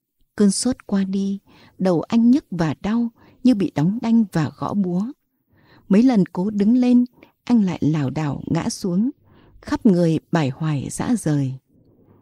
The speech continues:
Cô gái đã dìu anh về được nhà cơ sở. Đêm ấy, cô bạn gái thức suốt đêm bên cạnh. Trời nóng, thấy anh mơ màng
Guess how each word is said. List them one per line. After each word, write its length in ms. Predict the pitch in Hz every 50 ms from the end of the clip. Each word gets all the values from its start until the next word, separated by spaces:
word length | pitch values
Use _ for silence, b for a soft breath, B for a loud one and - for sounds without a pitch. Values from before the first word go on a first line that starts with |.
| b b b b -
Cô 120 | - 190 170
gái 340 | - 175 160 156 170 196 -
đã 140 | - - 226
dìu 300 | 202 - 208 185 165 - - -
anh 280 | - 220 214 214 220 - _ -
về 140 | 185 175 151
được 220 | 151 165 - -
nhà 240 | 156 160 156 147 139 - -
cơ 140 | - 220 214
sở. 340 | - - 202 175 143 127 - _ _ _ b b b b b b b b b b b b -
Đêm 160 | 185 185 170
ấy, 360 | 165 156 160 165 196 247 285 _ b b b b b b
cô 120 | - 254 254
bạn 200 | 214 196 - -
gái 400 | 147 175 156 156 180 220 262 - _ -
thức 160 | - 285 -
suốt 200 | - - 311 -
đêm 240 | 226 226 240 240 233 -
bên 180 | 220 240 233
cạnh. 260 | 226 - - 160 151 127 - _ _ _ _ _ _ _ _ _ b b b b b b b
Trời 320 | - - - 214 180 156
nóng, 320 | 143 143 139 143 165 202 269 _ _ b b b b b b
thấy 180 | b 202 190 214
anh 240 | - - 247 240 240
mơ 140 | 254 254 226
màng 360 | 190 180 180 165 147 143